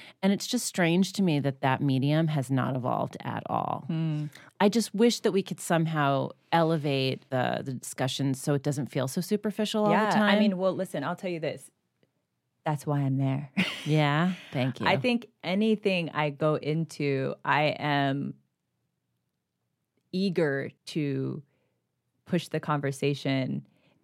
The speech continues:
Speaker 2: forward and to go deeper. That's part of my mission in anything that I do. I feel like a little bit of a secret agent. <laughs> I go into something that is
Speaker 1: Yes.
Speaker 2: one thing and I try to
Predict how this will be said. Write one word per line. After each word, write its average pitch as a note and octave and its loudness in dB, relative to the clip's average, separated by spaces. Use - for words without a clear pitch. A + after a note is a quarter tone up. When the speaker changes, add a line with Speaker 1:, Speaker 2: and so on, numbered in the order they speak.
Speaker 2:
forward C3+ 0
and D3 -2
to - -8
go C#3+ -2
deeper. C3 -6
That's D3+ 0
part D#3 2
of D3 0
my C3+ 0
mission C#3 -4
in D#3+ 0
anything D#3+ -2
that C3+ -4
I C3+ -2
do. C3+ -2
I C#3 0
feel D#3 -2
like D3+ -2
a D3 0
little D3+ 0
bit D3+ 0
of C#3 -2
a C3+ -4
secret C#3 -4
agent. B2+ -4
<laughs> - -18
I D3+ 0
go C#3+ 0
into G3 6
something F3+ 2
that F3+ 6
is D3 -2
Speaker 1:
Yes. D#3 0
Speaker 2:
one F#3 2
thing F3 2
and D3 -4
I C#3+ 2
try E3+ 4
to C#3+ 0